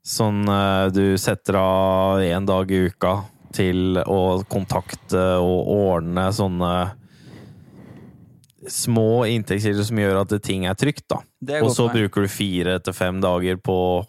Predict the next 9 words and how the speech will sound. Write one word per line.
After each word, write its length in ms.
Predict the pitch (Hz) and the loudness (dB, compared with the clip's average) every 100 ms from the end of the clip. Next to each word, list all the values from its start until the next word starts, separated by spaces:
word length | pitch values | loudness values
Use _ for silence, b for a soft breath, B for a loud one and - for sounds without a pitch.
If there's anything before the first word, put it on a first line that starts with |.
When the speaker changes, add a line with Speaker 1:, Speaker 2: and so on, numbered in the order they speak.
| _ | _
Speaker 1:
å 120 | 98 90 | -2 0
bare 340 | 92 90 90 - | 0 0 -2 -4
<clears throat> 240 | 76 76 107 | -6 -4 -2
la 220 | 95 92 | -2 -2
akkurat 400 | - - 101 92 | -4 -6 -4 0
den 160 | 95 92 | 0 0
musikken 400 | 92 90 - 92 | 0 -2 -2 -2
du 80 | 92 | 0
vil. 220 | 98 | 0